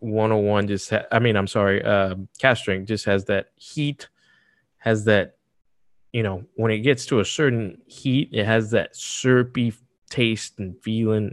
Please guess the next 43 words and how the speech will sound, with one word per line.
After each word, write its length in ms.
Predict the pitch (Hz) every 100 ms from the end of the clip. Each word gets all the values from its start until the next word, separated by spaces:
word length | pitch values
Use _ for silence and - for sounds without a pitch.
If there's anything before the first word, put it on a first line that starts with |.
| -
and 140 | 98
that's 240 | 101 -
what 160 | 95 -
that 200 | 104 101
has 460 | 107 98 95 92 - - - _ -
that 100 | 101
I 100 | 107
just 240 | 92 -
love. 760 | 101 113 120 110 110 107 101 - - - - _ -
Uh, 220 | 104 98
but 180 | 110 -
yeah, 220 | 123 143
one 160 | 98 147
oh 60 |
one 180 | 127 123
was 100 | 98
great 280 | - 101 -
for 100 | -
the 80 | 92
price. 560 | - 127 139 107 - - _ _ -
That's 200 | 123 123
another 320 | 104 117 110
one 160 | 104
of 80 | 104
those 240 | 104 101 92
that 140 | 95
I've 140 | 95
seen 220 | - 123 107
online, 480 | 101 98 98 104 98
you 80 | 123
know, 100 | 101
fifty, 380 | 95 123 - 110
sixty. 540 | - 139 135 - 98 - - - -
I 120 | -
was 120 | 135 120
fortunate 460 | - 104 - 107
enough 200 | 104 104
to 80 | 98
grab 260 | 90 101 107
it 100 | -
for, 100 | 104
like, 200 | 85 -
thirty-seven, 840 | 98 104 95 - 90 104 123 123